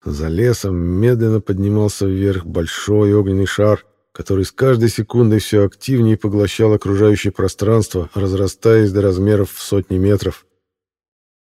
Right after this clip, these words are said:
Оглушённых Рашидова и Нину к пещере успели перенести Саша и Сергей.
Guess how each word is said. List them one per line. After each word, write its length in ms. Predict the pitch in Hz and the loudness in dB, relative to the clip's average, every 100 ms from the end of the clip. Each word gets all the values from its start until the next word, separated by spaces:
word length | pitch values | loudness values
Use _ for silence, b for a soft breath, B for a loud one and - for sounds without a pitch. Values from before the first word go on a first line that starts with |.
| _ | _
Оглушённых 680 | 87 92 101 123 120 110 - | -6 -4 -2 2 4 2 2
Рашидова 540 | 98 - 131 110 95 | 0 0 0 2 0
и 180 | - 104 | -2 -2
Нину 400 | 92 113 90 - _ _ _ | 2 2 2 -2 _ _ _
к 80 | _ | _
пещере 480 | - - 117 117 113 | -10 -4 2 4 4
успели 400 | 107 - 127 101 | 0 0 0 2
перенести 480 | 104 101 101 - 98 | 0 0 0 -2 -4
Саша 360 | - 107 - | 0 0 0
и 40 | 92 | -2
Сергей. 500 | 101 95 107 95 | -2 2 2 2